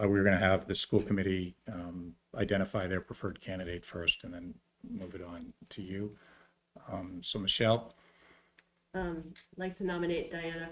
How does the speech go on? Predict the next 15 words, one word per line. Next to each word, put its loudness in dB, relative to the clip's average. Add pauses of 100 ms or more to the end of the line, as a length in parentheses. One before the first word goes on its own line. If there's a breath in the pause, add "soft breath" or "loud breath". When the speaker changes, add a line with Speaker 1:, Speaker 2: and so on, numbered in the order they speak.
Speaker 2:
Frischella, -4 (180)
or -10
vote -4
for -6
Diana -4
Frischella -6
for -10
the -8
interim -6
appointment -6 (400)
to -8
the 2
Medfield 0
School -6
Committee. -4